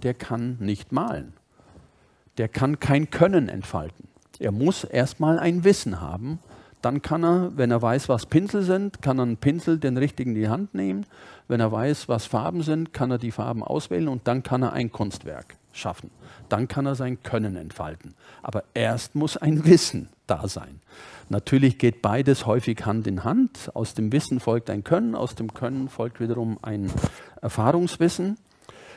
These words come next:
das die Kunst verfeinern kann. Das Wissen, woher kommt das Wissen? Das Wissen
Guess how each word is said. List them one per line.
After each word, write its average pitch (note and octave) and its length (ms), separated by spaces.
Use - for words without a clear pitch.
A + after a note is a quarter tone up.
das A2+ 240
die A#2 100
Kunst - 480
verfeinern G2 760
kann. - 280
Das - 240
Wissen, F#3+ 480
woher A2+ 380
kommt A#2+ 340
das F3 220
Wissen? G3 360
Das G#2 220
Wissen C#3+ 580